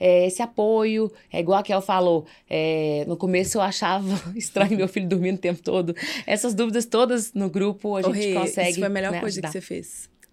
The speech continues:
Speaker 2: Eu, quando o Teco nasceu, né, eu te falei que eu não tinha amiga com filho, eu ti-, eu entrei num grupo em São Paulo,
Speaker 1: Uhum.
Speaker 2: de, sei lá, tipo, cinco amigas minhas que me colocaram nesse grupo, que as mãe, que as meninas já tinham filho.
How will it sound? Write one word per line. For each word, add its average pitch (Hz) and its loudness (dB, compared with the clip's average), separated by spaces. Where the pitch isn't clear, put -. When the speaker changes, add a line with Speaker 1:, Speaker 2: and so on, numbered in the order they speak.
Speaker 2:
Eu, 190 0
quando 180 -2
o 170 -6
Teco 170 -8
nasceu, 165 -8
né, 202 -8
eu 180 -8
te - -14
falei 170 -6
que 170 -8
eu 165 -6
não 165 -8
tinha 170 -10
amiga 165 -6
com 160 -12
filho, 202 -8
eu - -4
ti-, 185 -10
eu 185 0
entrei 196 -2
num 226 -2
grupo 196 -2
em - -8
São 233 -6
Paulo, 196 -2
Speaker 1:
Uhum. 180 -4
Speaker 2:
de, 208 -4
sei 262 -6
lá, 208 -4
tipo, - -12
cinco 285 -6
amigas 233 -4
minhas 202 -6
que - -10
me 226 -4
colocaram 214 -6
nesse 208 -8
grupo, 220 -6
que - -8
as 240 -4
mãe, 233 -6
que 226 -4
as 208 -6
meninas 226 -4
já 240 -6
tinham 262 -6
filho. - -8